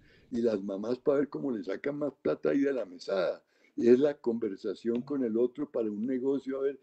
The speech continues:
si le vendo la bicicleta y em, compro otro celular. Esas jugadas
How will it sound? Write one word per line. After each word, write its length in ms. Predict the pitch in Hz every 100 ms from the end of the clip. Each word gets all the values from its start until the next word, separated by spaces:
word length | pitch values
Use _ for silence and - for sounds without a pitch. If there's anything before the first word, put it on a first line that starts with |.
| _ _
si 220 | - 127
le 120 | 113
vendo 320 | 107 110 131
la 160 | 139 127
bicicleta 760 | 110 95 95 95 117 113 - 139
y 180 | 113
em, 220 | 107 101 90 _ _
compro 320 | - 110 135
otro 240 | 127 139 120
celular. 560 | - 92 101 104 143 - _ _ _ _ _ _ _ _ -
Esas 420 | 123 - 196 -
jugadas 720 | - 123 101 117 117 131 -